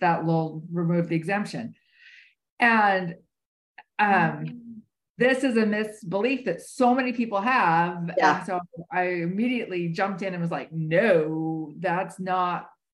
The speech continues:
Speaker 1: the case." And I always use the example of, you know, your dentist has to be there at specific times.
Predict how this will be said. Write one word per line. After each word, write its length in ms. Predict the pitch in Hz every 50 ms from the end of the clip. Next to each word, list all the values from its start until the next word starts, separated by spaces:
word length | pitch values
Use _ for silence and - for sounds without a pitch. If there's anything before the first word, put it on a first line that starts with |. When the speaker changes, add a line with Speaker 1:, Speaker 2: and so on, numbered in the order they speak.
| _ _ _ _ _ _ _ _ _ _ _ -
Speaker 1:
the 120 | 170 175
case." 680 | 170 - - 277 254 202 175 170 170 175 170 - - _ _ _ - _ _ - _ _ _ _ _ -
And 140 | - 175 180
I 40 | 180
always 200 | 185 190 185 180
use 80 | 175
the 100 | 170 180
example 460 | 165 165 170 165 165 170 170 170 165
of, 160 | 151 151 143 -
you 120 | - 156
know, 60 | 156 151
your 180 | 151 151 165 165
dentist 640 | 180 202 226 254 240 233 - 165 156 160 - - _ _ _ _ _ _ _ - -
has 280 | - 254 247 226 233 -
to 100 | - 233
be 260 | 175 254 285 311 294
there 460 | 226 190 165 156 156 156 156 - - 196
at 220 | 190 190 190 170
specific 520 | - - 220 226 - 240 240 226 202 - -
times. 440 | 175 165 139 - - - - -